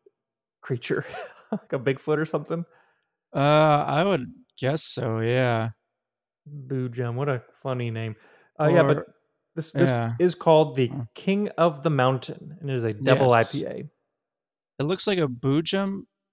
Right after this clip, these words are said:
Speaker 2: is maybe a fictional animal species in one of Lewis, Lewis, Lewis Carroll's poem, The Hunting of the Snark.
Speaker 1: Snark, snark.
Speaker 2: Snark, snark. So, uh,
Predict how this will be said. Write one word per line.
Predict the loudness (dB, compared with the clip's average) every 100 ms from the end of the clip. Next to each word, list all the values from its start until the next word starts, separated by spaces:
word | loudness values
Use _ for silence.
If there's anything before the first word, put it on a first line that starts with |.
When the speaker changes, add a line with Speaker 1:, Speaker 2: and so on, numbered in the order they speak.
| _ _ _ _ _ _
Speaker 2:
is | -4 -2 0
maybe | 0 2 0
a | 0
fictional | -6 -8 -6 -4 -2 -2 -4
animal | -2 0 0 0
species | -2 -2 -2 0 0 0 0 -2 -2 _
in | -4 -4
one | -2 0
of | 0 -2
Lewis, | -6 -2 0 0 -4 -10 _ -8
Lewis, | -2 -2 -2 -6 -8
Lewis | -2 0 0
Carroll's | -4 0 2 2 -2 -8 -12 _ _ _ _ _ _ -2
poem, | 0 2 2 0
The | -2 -4
Hunting | -4 -4 -4 -4 -6 -6
of | -8 -8
the | -6
Snark. | -4 -4 -4 -6 -10 _ _ _ _ _ _ _ _ -10 -10
Speaker 1:
Snark, | -6 -6 -6
snark. | -8 -8 -8 -8 _ _ _ _ _ -12
Speaker 2:
Snark, | -4 -4 -4
snark. | -2 0 0 -2
So, | 0 4 6
uh, | 6